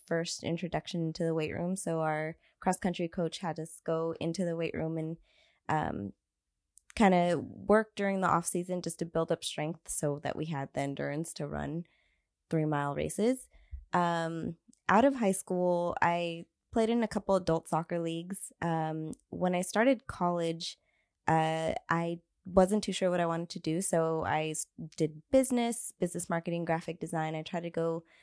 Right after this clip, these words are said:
those different routes. I had a general education nutrition class that I took, um, and actually fell in love with it. So, um, the professor, he is a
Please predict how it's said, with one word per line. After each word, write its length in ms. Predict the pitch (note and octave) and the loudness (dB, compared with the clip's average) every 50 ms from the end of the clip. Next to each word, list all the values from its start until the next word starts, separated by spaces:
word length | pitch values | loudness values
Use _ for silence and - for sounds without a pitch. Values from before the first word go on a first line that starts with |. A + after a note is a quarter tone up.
| _ _ - | _ _ 2
those 180 | - F3+ F#3 | 4 4 4
different 300 | - F3+ F3 - E3+ C3+ | 4 2 -2 -2 -2 -2
routes. 220 | C3+ E3 E3 D#3+ - | 0 0 0 -2 -2
I 60 | F3 | -4
had 200 | F#3+ G3+ A3+ B3 | -4 -2 2 4
a 80 | C#4 B3+ | 4 4
general 420 | G3 - - E3+ F3+ F3+ F3+ F3+ | 2 2 -2 -2 0 -2 -2 -2
education 720 | E3+ E3+ F3 F3+ E3 - - F3 D#3+ - - E3+ E3+ E3 | -2 0 0 -2 -4 -4 -4 -4 -4 -4 -4 -2 -2 -2
nutrition 460 | E3 E3 E3 - - D#3+ - G3 G3+ A#3 | -2 -4 -4 -6 -6 -6 -4 -2 -2 -2
class 340 | - - C#4+ D#4 F4 F4 - - | -2 -2 -2 -2 -2 -4 -4 -4
that 100 | - B3+ | -2 -2
I 100 | C4+ C#4 | 0 -2
took, 360 | C4+ - D#4 E4 E4+ - _ _ _ _ _ _ _ _ _ _ _ - | 0 0 -2 -2 -2 -4 _ _ _ _ _ _ _ _ _ _ _ 0
um, 500 | F#3 F#3 F3+ F3+ F3 F3 E3+ E3+ E3+ - - | 2 2 2 2 0 -2 -4 -6 -6 -4 0
and 40 | F3+ F#3+ | 2 2
actually 240 | G3+ A3 - C4 B3 | 2 4 4 2 4
fell 180 | - G#3 G3 F#3 | 4 4 2 2
in 60 | F3+ | 2
love 160 | F3 D#3+ - | 0 0 -2
with 160 | D3+ D3 - | -4 -6 -6
it. 140 | F#2 G2 - - - | -6 -8 -8 -8 -4
So, 460 | - F#3+ F3 F3 E3+ E3+ E3+ E3+ F3 - _ _ _ _ _ _ _ _ _ _ - | 0 0 2 2 2 0 -2 -2 -4 -8 _ _ _ _ _ _ _ _ _ _ 0
um, 480 | - F3+ E3+ E3 E3 E3 D#3+ F#2 F#2 - - _ _ _ _ _ _ - - - | 2 2 4 4 2 0 -2 -4 -6 -8 -10 _ _ _ _ _ _ -12 -10 -4
the 520 | G3 F#3+ G3 F#3 F3+ F3+ F3 F3 F3 F3+ - | 2 6 8 8 8 8 6 4 0 -2 -4
professor, 460 | - G#3 F#3+ - G3+ A3 - A#3+ A#3 A3+ | -4 -4 -2 0 0 0 0 0 0 0
he 260 | A#3 - A3 G#3 G3 | -2 -2 0 2 2
is 160 | F#3+ F#3 F3+ - - - | 2 2 0 -4 -2 0
a 500 | F#3 F3+ F3 F3 F3 F3 F3 F3 F3 | 2 2 2 0 -2 -4 -4 -4 -4